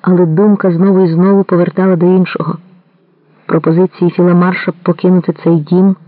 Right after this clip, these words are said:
вагання журналістів, які похмуро сиділи по кутках, так і не висловивши свого ставлення. І ще непокоїла Булата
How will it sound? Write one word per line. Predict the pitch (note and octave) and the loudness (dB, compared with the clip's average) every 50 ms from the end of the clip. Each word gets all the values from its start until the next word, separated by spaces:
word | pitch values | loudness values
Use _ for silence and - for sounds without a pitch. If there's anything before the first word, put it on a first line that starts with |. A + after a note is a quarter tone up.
| - - - - - - - - - - - - - | -20 -20 -20 -20 -20 -20 -20 -20 -20 -20 -20 -10 -4
вагання | - D#3+ E3+ E3 F3 F3+ F3 F3 E3+ | -2 0 0 2 2 2 2 2 2
журналістів, | E3 F3 D#3+ F3 E3+ E3 F3 F#3 F#3+ - - - G3 F#3+ F3+ F3+ - | 0 0 0 2 2 2 2 0 0 -2 -6 -4 -2 -2 -2 -2 -2
які | F3 E3+ D#3+ - F3 | -2 -2 -2 -2 -4
похмуро | E3 - E3 E3+ - - F3+ F3+ F#3 F3 F3+ | -4 -2 -2 -4 -2 0 0 2 2 2 0
сиділи | - - D#3+ D3+ F3+ E3+ E3+ | -2 -2 -2 0 0 0 0
по | - - | -2 -4
кутках, | D#3 - D#3 - - - F3+ G3 G#3 - - - _ _ _ _ _ _ _ _ _ - _ | -4 -4 -6 -6 -4 -4 -4 -4 -4 -6 -12 -20 _ _ _ _ _ _ _ _ _ -12 _
так | - E3+ F3+ - - | -4 -4 -2 -2 0
і | E3+ | 0
не | E3 D#3+ | 0 2
висловивши | D#3+ G3+ G#3 - - G#3 G3+ G3+ F#3 - - F#3+ | 2 0 -2 -2 -2 0 0 0 -2 -2 -4 -6
свого | F3+ - - D3 D#3+ D#3+ D#3+ | -6 -4 -4 -4 -2 -2 -4
ставлення. | - - - D#3+ E3 D#3+ E3 D#3+ E3 D#3+ E3+ E3+ E3+ - _ _ _ _ _ _ - - - _ _ _ _ _ _ _ _ _ _ _ _ _ _ _ _ _ _ _ _ | -6 -6 -4 -4 -2 -2 0 0 0 0 -2 -4 -6 -8 _ _ _ _ _ _ -20 -20 -20 _ _ _ _ _ _ _ _ _ _ _ _ _ _ _ _ _ _ _ _
І | - G3 | -2 -2
ще | - - - - - C4 | -2 -4 -6 -6 -4 -2
непокоїла | B3 G#3 F3 - E3+ - - F#3 F#3 F#3 F#3 F3+ | 0 0 0 -2 -4 -2 0 2 2 2 2 2
Булата | E3+ F3 F3 F#3+ G#3 G#3+ - - G3+ | 2 2 2 2 0 0 -2 -4 -6